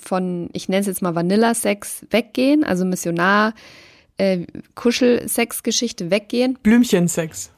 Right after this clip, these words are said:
Speaker 2: Blümchensex.
Speaker 1: Ja, wobei ich Van-, Vanilla-Sex fast besser finde, <laughs> den Begriff. <laughs> Ähm, also, und das ist auch wertfrei. Also, ich liebe Vanilla-Sex, ja,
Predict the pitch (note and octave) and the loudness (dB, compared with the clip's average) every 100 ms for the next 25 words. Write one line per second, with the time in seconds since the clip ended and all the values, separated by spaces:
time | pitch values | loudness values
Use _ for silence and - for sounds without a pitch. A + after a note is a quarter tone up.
0 | _ F#3 F#3+ - G#3 F#3+ - G#3 G#3+ A3+ | _ -2 -2 -2 -2 0 -2 -2 0 2
1 | A3+ G#3 F#3+ G#3 A3+ B3 - G#3 - G3+ | 0 0 0 0 2 0 -2 -8 -8 -10
2 | - E3 D3+ - D#3+ E3 D#3+ - E3 - | -8 -8 -8 -12 -10 -8 -8 -8 -10 -10
3 | C#3 D#3 - A3 A#3+ A3 C4+ - B3+ A3 | -10 -10 -4 -4 -4 -8 -8 -4 0 0
4 | - G#3 - G3+ A3 A3 A3 A3 A3 - | 2 -2 -2 -2 2 2 2 -2 -4 -12
5 | - - - F4+ F4 - - A3 A3 A3+ | -18 -20 -12 -10 -8 -4 -2 0 0 2
6 | A3+ A3+ A3+ - A3 A3+ - - E3+ D#3+ | 2 2 0 2 2 2 -2 -6 -4 -4
7 | - - F#3 F3+ - - - C#4 C4 D#3+ | -6 -4 -4 -4 -10 -12 -2 2 2 2
8 | D#3+ D#3 D#3 - D#3+ D3+ - E3+ F#3+ A#3 | -2 -2 -4 -4 -8 -8 -8 -4 -2 -4